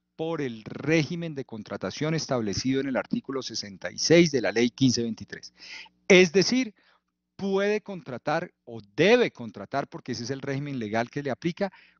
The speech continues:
como entre particulares, con los elementos que ya puse de presente. Entonces sí llama la atención, por ejemplo, que una entidad territorial, una alcaldía,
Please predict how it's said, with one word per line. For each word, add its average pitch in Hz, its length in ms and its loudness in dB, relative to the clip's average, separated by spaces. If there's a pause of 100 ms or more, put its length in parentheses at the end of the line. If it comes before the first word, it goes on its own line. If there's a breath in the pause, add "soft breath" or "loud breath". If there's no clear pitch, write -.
(140)
como 202 520 4 (440)
entre 185 720 0
particulares, 151 1500 -8 (400 soft breath)
con 233 460 6
los 175 380 4
elementos 135 500 2
que 175 120 0
ya 120 120 -2
puse 127 300 -8
de 117 120 -4
presente. 131 500 -4 (500 loud breath)
Entonces 214 220 6
sí 285 120 8
llama 302 200 4
la 294 80 0
atención, 185 460 -4
por 233 160 -8
ejemplo, 175 380 -6
que - 100 -12
una 208 140 -4
entidad 151 320 0
territorial, 170 480 -4
una 180 100 -2
alcaldía, 135 640 -4